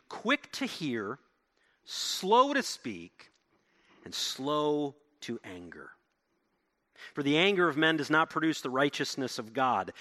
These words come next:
Therefore, put away all filthiness and rampant wickedness, and receive with meekness the implanted word, which is able to save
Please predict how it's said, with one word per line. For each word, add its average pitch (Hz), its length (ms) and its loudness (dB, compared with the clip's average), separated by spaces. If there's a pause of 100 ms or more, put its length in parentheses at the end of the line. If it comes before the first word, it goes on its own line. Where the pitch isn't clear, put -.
(140)
Therefore, 185 840 4 (160)
put 202 160 4
away 196 200 6
all 151 220 4
filthiness 233 720 2
and 131 240 -2
rampant 226 380 4
wickedness, 151 560 2 (180)
and 147 180 2
receive 226 480 2
with 160 180 0
meekness 170 520 0
the 247 180 -10
implanted 190 680 0
word, 196 340 6 (180)
which 151 160 -2
is 135 120 0
able 190 240 4
to 165 180 -8
save 202 680 2